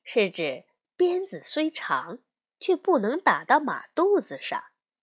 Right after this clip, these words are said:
比喻即使有劲儿，也使不上。公元前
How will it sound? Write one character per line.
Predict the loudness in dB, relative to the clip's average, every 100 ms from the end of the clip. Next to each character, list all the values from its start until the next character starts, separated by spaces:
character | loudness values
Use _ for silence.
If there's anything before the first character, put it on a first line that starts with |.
| _ _ _ _ _ -4
比 | -2 0
喻 | 0 0 0 -4 -8
即 | 0 2
使 | 4 4
有 | 2 0
劲 | -4 -2
儿， | 0 -4 _ _ _ _
也 | 0 0
使 | 2 -2 -2
不 | -4 -4
上。 | 2 2 0 _ _ _ _ _ _ _ _ _ _ _ _ _ _ _ _ _ _ _ _ _ _ _
公 | -2 0 2
元 | 0 -2
前 | -4 0 2 0